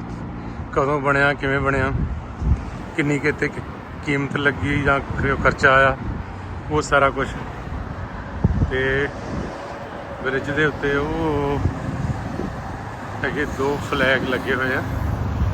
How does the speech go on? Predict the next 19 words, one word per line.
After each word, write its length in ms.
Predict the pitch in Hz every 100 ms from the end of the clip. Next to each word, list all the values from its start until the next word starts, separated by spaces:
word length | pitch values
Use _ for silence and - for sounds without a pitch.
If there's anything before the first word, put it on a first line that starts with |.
| - - - - - -
ਆਸਟ੍ਰੇਲੀਅਨ 720 | - - - 135 131 131 147 -
ਫਲੈਗ 380 | 127 - 139 - - - - 139
and 100 | -
ਓਰੀਜਨਲ 480 | - 135 139 147 120
ਫਲੈਗ। 200 | - - - - - - - - - - - - - - - - -
ਇੱਕ 160 | - 131
ਓਰੀਜਨਲ 360 | 120 127 151 127
ਫਲੈਗ 260 | 143 143 147
ਆ, 100 | 151 - - -
ਇੱਕ 120 | 127
ਆਸਟ੍ਰੇਲੀਅਨ 440 | 120 123 110 107
ਫਲੈਗ 300 | 107 110 98
ਆ। 800 | 107 - - - - - - - - - - - - -
ਜਿਹੜੇ 360 | 165 143 143 151
ਆਸਟ੍ਰੇਲੀਆ 600 | 147 - 131 123 127 127
ਦੇ 120 | 127
ਆਦਿਵਾਸੀ 520 | 123 120 123 - -
ਜਿਹਨੂੰ 200 | - 127
ਕਹੋ, 180 | -